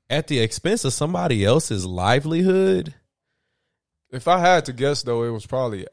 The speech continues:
Speaker 2: after the fight, if it was the fight night, 'cause I'm sure he wouldn't have got drunk like that. 'Cause you can tell when somebody is drunk, you know, um, publicly. And he didn't seem drunk after his brother had won.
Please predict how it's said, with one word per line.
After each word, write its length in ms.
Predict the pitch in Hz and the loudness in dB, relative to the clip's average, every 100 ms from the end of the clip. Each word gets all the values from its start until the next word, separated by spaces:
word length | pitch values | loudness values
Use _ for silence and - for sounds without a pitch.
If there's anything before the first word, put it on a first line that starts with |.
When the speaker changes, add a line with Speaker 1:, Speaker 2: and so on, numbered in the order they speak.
| _ | _
Speaker 2:
after 360 | 117 127 - 117 | -4 -4 -6 -10
the 100 | 110 | -12
fight, 500 | _ 120 120 - _ | _ -8 -8 -10 _
if 160 | 123 - | -8 -2
it 80 | 151 | 0
was 180 | 127 | 0
the 60 | 107 | -4
fight 300 | - 127 110 | -2 0 0
night, 300 | 107 117 - _ _ _ _ _ _ | -4 -8 -10 _ _ _ _ _ _
'cause 460 | 120 104 98 - - | -4 -4 -4 -10 -10
I'm 100 | 127 | -10
sure 200 | - 143 | -6 -4
he 120 | 120 110 | -4 -6
wouldn't 220 | 110 98 | -8 -8
have 80 | 98 | -4
got 180 | 95 95 | -4 -4
drunk 260 | 104 104 | -10 -10
like 240 | 95 95 - | -10 -10 -10
that. 220 | 95 - | -12 -10
'Cause 160 | 117 107 | -10 -4
you 120 | 214 | -4
can 160 | 151 120 | -4 -4
tell 320 | 131 135 117 | 0 0 0
when 120 | 101 | -4
somebody 440 | - 107 101 95 | -8 -4 -4 -4
is 100 | 90 92 | -12 -12
drunk, 300 | 101 101 - _ _ _ _ _ _ _ _ - | -10 -10 -14 _ _ _ _ _ _ _ _ -14
you 100 | 104 | -10
know, 300 | 92 85 78 | -10 -10 -10
um, 440 | 87 92 - 120 - | -8 -10 -12 -16 -2
publicly. 540 | 113 87 - 87 101 _ _ _ _ _ _ _ _ _ | 0 0 -12 -18 -18 _ _ _ _ _ _ _ _ _
And 120 | 101 | -4
he 100 | 127 | 0
didn't 200 | 135 117 | 0 -2
seem 280 | - 127 117 | -2 -4 -4
drunk 320 | 98 117 117 - | -2 -2 -2 0
after 320 | 104 - 98 | -2 0 -6
his 120 | 98 | -6
brother 280 | 98 98 92 | -4 -4 -4
had 80 | 87 | -6
won. 400 | 90 95 90 | -6 -8 -8